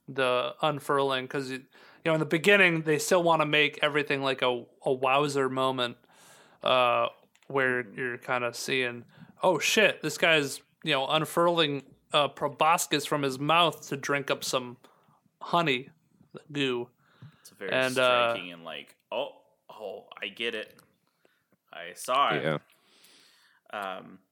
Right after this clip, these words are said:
Speaker 1: Yeah, so, uh, I mean, we can, we can start talking about a little bit more specific plot to this.
Speaker 2: Sure.
Speaker 1: Um, a-, a-, and so this, uh, takes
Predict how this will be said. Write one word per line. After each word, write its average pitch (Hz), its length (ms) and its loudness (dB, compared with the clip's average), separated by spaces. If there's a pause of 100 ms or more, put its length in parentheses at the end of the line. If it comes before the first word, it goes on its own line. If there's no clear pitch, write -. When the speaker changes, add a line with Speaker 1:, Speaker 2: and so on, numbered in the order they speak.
(600)
Speaker 1:
Yeah, 240 180 4
so, 190 260 4
uh, 196 300 6
I 190 100 4
mean, 196 180 2
we 180 100 0
can, 185 220 -4
we 160 120 -2
can 165 200 -6
start 156 240 0
talking 147 280 2
about 135 180 2
a - 20 -2
little 131 180 -2
bit 127 40 -12
more 131 340 -2
specific - 720 -8
plot 143 380 0
to 139 80 -12
this. 131 320 -8 (380)
Speaker 2:
Sure. - 240 -12
Speaker 1:
Um, 123 500 0 (280)
a-, 139 40 -2 (240)
a-, 127 260 -2
and 127 200 -6
so 123 360 0
this, 170 420 0
uh, 131 320 2 (100)
takes - 460 -2